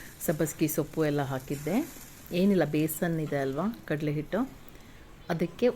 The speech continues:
ಉಪ್ಪು ಮತ್ತು ಇದೆಲ್ಲ ಏನೆಲ್ಲ ಇದೆಯೋ ತರಕಾರಿ ಅದನ್ನೆಲ್ಲ ಹಾಕಬೇಕು. ಕ್ಯಾರೆಟು ಬೇಕಿದ್ರೆ ಹಾಕಬೇಕು, ನಾನು ಹಾಕಲಿಲ್ಲ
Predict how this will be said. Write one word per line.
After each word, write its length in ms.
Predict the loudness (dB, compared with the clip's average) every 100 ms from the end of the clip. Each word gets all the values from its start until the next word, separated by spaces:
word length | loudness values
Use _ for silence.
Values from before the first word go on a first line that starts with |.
| 2
ಉಪ್ಪು 280 | -4 0 2 2
ಮತ್ತು 140 | 2 4
ಇದೆಲ್ಲ 280 | 4 4 4 2 0
ಏನೆಲ್ಲ 240 | 2 4 4
ಇದೆಯೋ 140 | 4 2
ತರಕಾರಿ 320 | 0 0 0 0
ಅದನ್ನೆಲ್ಲ 320 | 0 0 0 -2
ಹಾಕಬೇಕು. 500 | -6 -4 -4 0 0 -2 -12 -16 -6 -2
ಕ್ಯಾರೆಟು 320 | 0 2 0
ಬೇಕಿದ್ರೆ 280 | 0 0 0 -2
ಹಾಕಬೇಕು, 280 | -2 0 0
ನಾನು 140 | 0 -4
ಹಾಕಲಿಲ್ಲ 380 | -6 -4 -4